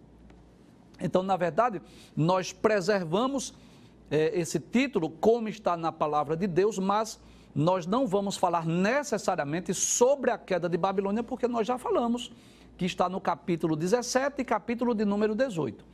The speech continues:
Na verdade, nós vamos explicar o que é que está ocorrendo no céu durante a queda ou a destruição da Babilônia.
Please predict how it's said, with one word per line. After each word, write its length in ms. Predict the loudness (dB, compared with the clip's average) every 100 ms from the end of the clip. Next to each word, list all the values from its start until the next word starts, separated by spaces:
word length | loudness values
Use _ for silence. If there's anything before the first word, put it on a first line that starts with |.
| -20 -20 -4
Na 180 | 0 2
verdade, 440 | 2 0 0 0
nós 260 | 0 0 2
vamos 260 | 0 0 -2
explicar 640 | -4 -2 0 2 0 -2 -14 0
o 140 | 0
que 240 | 2 2
é 120 | 2 0
que 140 | -2
está 320 | -6 0 2
ocorrendo 520 | 2 0 0 0 0
no 120 | 0 -2
céu 380 | 0 0 0 -4 -16 -20 -8
durante 840 | 2 4 4 4 2 0 -2 -4 -4 0
a 100 | 0
queda 540 | 0 -2 0 0 -2 -4 -10 0
ou 120 | 2
a 80 | 2
destruição 760 | -2 -4 -2 -2 0 -2 -2
da 180 | -2 -2
Babilônia. 600 | 0 -2 -2 -2 -4 -12